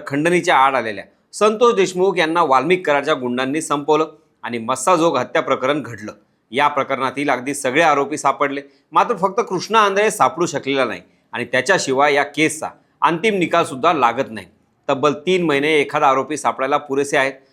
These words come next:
पण त्याचा साधा सुगावा देखील लागू नये, ही गोष्ट जरा न पटणारी आहे. पण तीन महिन्यानंतर आता जेव्हा या केसकडं आपण बघितलं आणि केसची आलेली चार्जशीट बघितली, तर सीआयडीने संतोष देशमुखांच्या हत्येचा तपास करत चौदाशे पानांचं आरोपपत्र दाखल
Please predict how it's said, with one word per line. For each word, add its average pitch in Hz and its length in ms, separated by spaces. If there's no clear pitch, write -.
पण 208 120
त्याचा 214 220
साधा 180 300
सुगावा 156 440
देखील 165 320
लागू 143 280
नये, 110 160
ही 143 100
गोष्ट 143 380
जरा 139 300
न 135 220
पटणारी 113 400
आहे. 90 120
पण 123 140
तीन 170 240
महिन्यानंतर 147 560
आता 220 140
जेव्हा 208 260
या 226 120
केसकडं 196 520
आपण 165 280
बघितलं 165 420
आणि 131 160
केसची 160 400
आलेली 139 300
चार्जशीट 147 460
बघितली, 147 380
तर 135 40
सीआयडीने 165 680
संतोष 156 380
देशमुखांच्या 143 560
हत्येचा 131 460
तपास 156 420
करत 104 160
चौदाशे 190 440
पानांचं 156 420
आरोपपत्र 143 520
दाखल 135 320